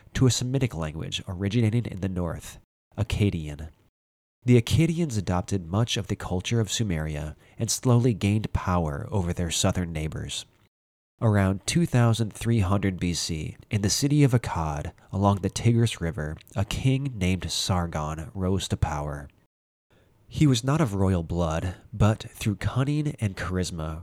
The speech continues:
rose through the ranks until, when opportunity arose, he rebelled and usurped the throne.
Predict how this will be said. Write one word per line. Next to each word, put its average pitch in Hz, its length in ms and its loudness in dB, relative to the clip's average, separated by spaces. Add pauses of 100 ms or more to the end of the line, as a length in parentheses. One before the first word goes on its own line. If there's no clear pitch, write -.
rose 117 480 6
through 123 140 4
the 110 60 6
ranks 87 480 -4
until, 90 600 -2
when 98 180 -2
opportunity 117 680 -2
arose, 80 500 -6 (240)
he 117 140 2
rebelled 87 640 0
and 98 180 -8
usurped - 540 0
the 95 100 -6
throne. 80 540 -8